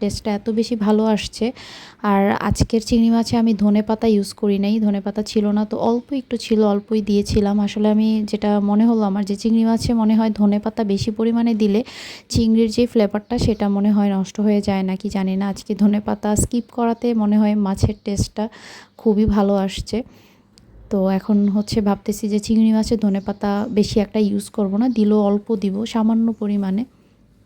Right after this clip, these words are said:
কারণ দেখা যায় ধনেপাতার এত স্ট্রং একটা ফ্লেভার থাকে, যেটা তরকারিতে দিলে অনেক সময়, আহ, কিছু কিছু তরকারির টেস্ট হচ্ছে, আহ, ওই পুরাটাই ধনেপাতার ফ্লেভার আসতে থাকে, এরকম হয় আর কি।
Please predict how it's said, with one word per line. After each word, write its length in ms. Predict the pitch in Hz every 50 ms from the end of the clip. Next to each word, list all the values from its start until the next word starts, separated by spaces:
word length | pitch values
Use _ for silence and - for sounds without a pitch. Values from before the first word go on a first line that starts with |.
| _ _ _ _ _ _ _ - - _ - - - -
কারণ 240 | - 233 220 220 226
দেখা 240 | 226 220 214 247 233
যায় 140 | 233 233
ধনেপাতার 600 | 226 214 220 220 214 226 220 - 240 233 - 240
এত 200 | 220 208 208 -
স্ট্রং 480 | 214 214 214 - - 240 226 226 226 233
একটা 200 | 233 226 - 240
ফ্লেভার 400 | - - - 226 214 202 208 220 214 -
থাকে, 380 | - 220 202 208 - 214 220
যেটা 260 | 220 - 220 208 -
তরকারিতে 560 | 208 - 214 208 208 - 233 233 226 - 233 220
দিলে 280 | 220 214 208 208 233 - - - - - - - - -
অনেক 260 | 226 220 220 220 -
সময়, 500 | - 240 233 220 220 226 226 226 226 226
আহ, 240 | 220 202 202 202 202 202
কিছু 240 | - 226 - - 220
কিছু 220 | 226 220 - 233
তরকারির 520 | 220 226 214 214 214 - 220 214 208 214 214 - -
টেস্ট 420 | - 220 214 208 196 - - - 220
হচ্ছে, 380 | 214 208 - - 214 208 208 208 - - - - - - _ -
আহ, 280 | 208 202 196 196 196 233 - -
ওই 260 | - - 220 214 214 208 - -
পুরাটাই 420 | 254 247 254 254 254 247 247 247
ধনেপাতার 560 | 214 208 220 202 208 208 - 214 214 - 220
ফ্লেভার 360 | 214 - 233 214 202 208 208
আসতে 320 | 202 202 196 - - 208 196
থাকে, 400 | - - 202 185 - - 220 277 - _ _ _ _ _ _ _ -
এরকম 380 | - 214 208 208 - 214 208 214
হয় 240 | 202 208 202 202
আর 80 | 202 196
কি। 200 | 196 - 247 269